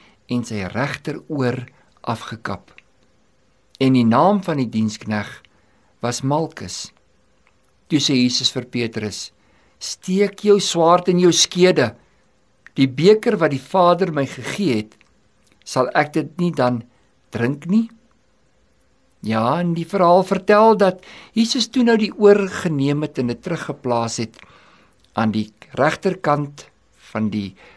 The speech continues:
hoof van Malkus en sy oor was weer geheel. Interessante verhaal, 'n werklike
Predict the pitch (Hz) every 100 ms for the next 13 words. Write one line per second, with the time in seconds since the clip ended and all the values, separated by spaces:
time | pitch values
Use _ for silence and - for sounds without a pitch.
0 | - 107 147 180 - - - - 117 107
1 | 101 107 107 104 95 - _ _ _ _
2 | _ 113 107 104 101 147 139 131 113 110
3 | - - 104 104 104 - _ _ _ _
4 | _ _ - 110 95 98 92 85 _ _
5 | _ _ _ _ _ _ _ _ _ _
6 | _ _ _ _ _ _ _ _ _ _
7 | 123 127 127 175 196 190 185 180 123 95
8 | 101 101 104 - _ _ _ _ _ _
9 | _ _ _ _ - 104 92 127 170 165
10 | 165 165 160 151